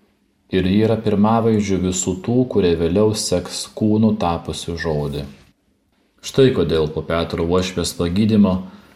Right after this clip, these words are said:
saulei leidžiantis, pas Jėzų atėjo daugybė įvairiomis ligomis sergančių. Pirma,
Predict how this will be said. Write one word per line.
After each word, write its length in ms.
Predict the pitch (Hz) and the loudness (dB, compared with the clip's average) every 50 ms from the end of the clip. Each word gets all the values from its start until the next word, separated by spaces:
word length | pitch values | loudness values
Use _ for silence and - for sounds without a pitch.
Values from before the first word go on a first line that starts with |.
| - | -16
saulei 480 | - - - - 95 98 101 98 95 90 | -10 -8 -4 0 2 2 4 4 2 2
leidžiantis, 680 | 85 90 98 107 117 110 113 110 104 104 101 92 90 - | 2 2 2 2 2 2 2 2 2 2 0 -2 -4 -4
pas 220 | - 90 85 85 - | -4 -4 -4 -4 -2
Jėzų 440 | - 92 98 104 110 101 98 98 95 | 0 2 4 4 4 2 2 2 2
atėjo 420 | 92 90 92 98 98 98 98 95 | 2 0 0 2 2 2 2 2
daugybė 640 | 90 90 98 98 95 92 92 113 131 127 123 127 - | 2 2 2 2 2 2 2 2 2 2 2 2 2
įvairiomis 680 | 110 107 104 104 104 101 101 98 95 104 110 110 - - | 2 0 2 4 4 4 4 4 4 4 2 2 0 -2
ligomis 480 | 98 95 85 92 85 87 95 90 92 - | -2 0 0 0 0 0 0 0 -2 -4
sergančių. 680 | - 87 80 76 76 73 69 69 69 69 - - 71 73 73 - _ _ _ _ _ _ _ _ _ _ _ _ _ _ - | -4 -4 -2 -2 -4 -4 -4 -6 -6 -6 -8 -10 -12 -14 -16 -20 _ _ _ _ _ _ _ _ _ _ _ _ _ _ 0
Pirma, 340 | 98 95 95 98 95 85 | 0 2 2 2 2 0